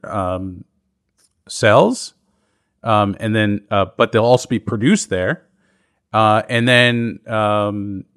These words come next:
we talked about the casting, and then the, uh, we'll be first to use this advanced paint shop that everybody's been talking about. All of that together is, um, what they'll be doing. And he's saying, "Well, geez, you know,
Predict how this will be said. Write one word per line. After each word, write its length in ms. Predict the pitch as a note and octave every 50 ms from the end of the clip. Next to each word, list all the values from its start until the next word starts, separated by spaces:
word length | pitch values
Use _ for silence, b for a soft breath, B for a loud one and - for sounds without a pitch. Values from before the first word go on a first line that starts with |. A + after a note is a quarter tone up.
| - - -
we 120 | B2+ A2
talked 200 | - - A#2+ A#2+
about 140 | - B2+ A2
the 80 | A#2 A2
casting, 480 | - C#3+ D3+ D#3+ D#3 - D#3+ D#3 C#3+
and 140 | - B2 B2
then 240 | A#2 A#2 A2+ A#2 A2+ - G2+
the, 480 | A#2 A#2 A2+ A2+ A2 - - - - _ _ -
uh, 240 | - A2+ A2 G#2+ G#2+ G2+ -
we'll 100 | A2+ A2+
be 200 | A2+ A#2 A2+ A2+ - -
first 300 | - - C3 A#2+ - -
to 80 | A#2+ A#2
use 240 | A#2 A#2+ A2 G2+ A#2
this 220 | A2 - - - - - F#2+ - _ _ _ _ _ _ _ _ -
advanced 500 | B2+ A#2 A2 G#2+ A2+ A2+ A#2+ A#2 - -
paint 240 | - B2 B2 B2 -
shop 300 | - A2+ G#2 F#2 - -
that 220 | G#2 F#2+ F#2+ - _ _ _ _ _ _ -
everybody's 400 | A2+ A#2+ B2 G#2+ A#2+ A2+ A2+ G#2
been 120 | A2+ G#2+ G2+
talking 400 | - D#3+ F#3 F#3 F#3 - C#3 A#2+
about. 440 | G#2+ G#2 G2+ G2+ G#2+ - - b b b b b b b b b b b
All 240 | - B2 C3+ D3+ D#3
of 60 | D#3
that 180 | D3+ C#3+ C3 -
together 640 | C#3+ B2+ C3 D3 D3+ C#3+ B2+ A#2+ A#2 A#2 A2 A2 - -
is, 520 | A2 A#2 A#2 A2+ A2 A2 G#2+ G2+ F#2 -
um, 480 | A2 A2 A2 G#2+ G#2 G#2 G2+ G2+ G2 - -
what 300 | - A2+ A2+ B2 A#2+ A#2+
they'll 80 | B2 A2+
be 160 | G#2 A2+ A2
doing. 360 | G#2 B2 C#3 C#3+ A#2 G#2 G2+
And 80 | G2 G2
he's 140 | G2 F#2 -
saying, 220 | A#2+ A2 G#2 G#2
"Well, 160 | G#2+ G#2+ G#2+
geez, 240 | G#2+ B2 C3 B2+ A2
you 80 | A#2 A2
know, 260 | A2 A2+ - -